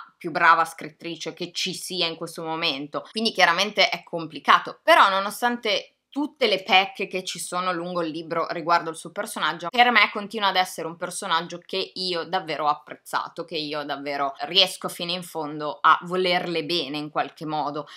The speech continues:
e ho un'immedesimazione molto forte nei suoi confronti, cioè i danni fatti alla sua età, eh, t-, tutto ciò che riguarda, insomma, in qualche modo le reazioni, mm, riguardo alla depressione, eccetera, eccetera.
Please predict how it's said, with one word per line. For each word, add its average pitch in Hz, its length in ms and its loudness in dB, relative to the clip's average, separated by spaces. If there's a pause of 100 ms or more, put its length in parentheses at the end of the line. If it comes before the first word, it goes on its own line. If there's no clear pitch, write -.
(140)
e 160 300 0
ho 180 160 0
un'immedesimazione 185 1080 -4
molto 165 300 -6
forte 170 440 4
nei 151 120 -6
suoi 151 200 -8
confronti, 147 680 -8
cioè 147 160 0
i 139 120 -4
danni 147 240 0
fatti 147 260 -8
alla 139 140 -6
sua - 180 -14
età, 143 400 6 (280)
eh, - 180 -20
t-, - 160 -20
tutto 175 320 -14
ciò 165 160 -8
che 160 140 -4
riguarda, 151 480 4
insomma, 151 320 -8
in 147 80 -8
qualche 147 280 -6
modo 151 360 -4 (200)
le 151 220 -4
reazioni, 147 800 -4
mm, 131 220 -10
riguardo 143 380 0
alla 135 120 -2
depressione, 143 560 -10
eccetera, 165 340 -12
eccetera. - 380 -10